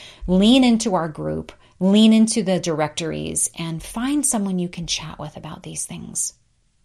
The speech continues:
You know, it's like we can have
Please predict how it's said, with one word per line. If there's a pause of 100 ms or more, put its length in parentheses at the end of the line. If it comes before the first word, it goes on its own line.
(840)
You
know, (380)
it's
like
we
can
have